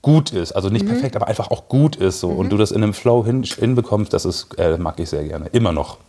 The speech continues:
Speaker 1: Komm sehr
Speaker 2: Ja.
Speaker 1: selten dazu inzwischen, aber ab und zu gibt's die Möglichkeit noch.
Speaker 2: Ja.
Speaker 1: Auch gerne mit, also, ne, mit Philipp zusammen, weil wir machen das jetzt halt einfach seit fünfzehn Jahren zusammen, dass wir Kaffees machen.
Speaker 2: Ja.
Speaker 1: Ist halt geil. Philipp war damals, äh, hat Flugzeugbau studiert, also war, ist Ingenieur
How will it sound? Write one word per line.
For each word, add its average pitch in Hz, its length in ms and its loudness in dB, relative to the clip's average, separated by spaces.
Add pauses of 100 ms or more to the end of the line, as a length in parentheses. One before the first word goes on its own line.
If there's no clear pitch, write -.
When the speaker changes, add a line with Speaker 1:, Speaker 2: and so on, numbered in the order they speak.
(240)
Speaker 1:
Komm 92 180 -2
sehr 92 160 4
Speaker 2:
Ja. 92 60 2
Speaker 1:
selten 98 320 0
dazu 101 300 -4
inzwischen, 95 440 -6
aber 85 260 -4 (340)
ab - 160 -2
und 82 120 0
zu 90 100 -4
gibt's 82 200 -4
die - 80 -10
Möglichkeit 76 440 -8
noch. 78 260 -8 (260)
Speaker 2:
Ja. 208 200 -6 (200)
Speaker 1:
Auch - 240 0
gerne 107 260 4
mit, 92 220 0
also, 90 140 -2
ne, 101 260 2
mit 95 180 -2
Philipp 101 300 2
zusammen, 90 300 2
weil 87 60 4
wir 87 80 0
machen 90 280 0
das 90 160 0
jetzt 87 220 -2
halt 92 160 -4
einfach 90 280 -6
seit - 180 -6
fünfzehn 87 420 -8
Jahren 85 240 -6
zusammen, 82 340 -4
dass 82 180 -8
wir 82 220 -10
Kaffees - 360 -10
machen. - 220 -14 (300)
Speaker 2:
Ja. 202 160 -6 (240)
Speaker 1:
Ist - 100 -12
halt - 160 -6
geil. - 140 -10 (540)
Philipp 123 280 2
war 107 220 6
damals, 101 580 2
äh, 90 280 4
hat 98 140 0
Flugzeugbau 131 640 0
studiert, 135 480 -4
also 98 180 0
war, 92 160 0
ist - 120 -10
Ingenieur 104 460 -2